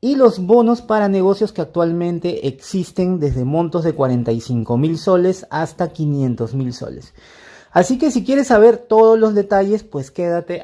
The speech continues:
hasta el final de este video. Y si quieres conocer más, si quieres saber más detalle, te invito a que te vayas a mi canal de YouTube. Nos encuentras como F S T Negocios.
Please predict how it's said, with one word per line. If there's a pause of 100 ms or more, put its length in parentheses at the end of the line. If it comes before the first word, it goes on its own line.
hasta
el
final
de
este
video. (500)
Y
si
quieres
conocer
más,
si
quieres
saber
más
detalle, (240)
te
invito
a
que
te
vayas
a
mi
canal
de
YouTube.
Nos
encuentras
como
F
S
T
Negocios.